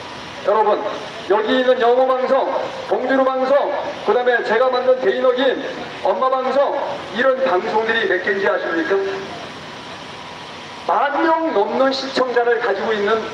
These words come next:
애국 우파 방송이 여러분 이천 개입니다. 여러분, 대한민국의 개돼지들이 깨어나고 있습니다. 그래서 이제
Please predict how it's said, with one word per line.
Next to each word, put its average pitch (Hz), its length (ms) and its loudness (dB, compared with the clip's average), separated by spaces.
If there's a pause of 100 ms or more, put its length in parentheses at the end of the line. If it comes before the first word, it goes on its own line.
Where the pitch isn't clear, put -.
애국 202 320 0
우파 196 240 4
방송이 196 680 0 (460)
여러분 311 260 4 (340)
이천 359 380 2
개입니다. 381 420 4
여러분, 381 220 4 (2750)
대한민국의 311 760 2
개돼지들이 294 720 0
깨어나고 285 400 4
있습니다. 359 360 2 (640)
그래서 285 320 2
이제 269 220 0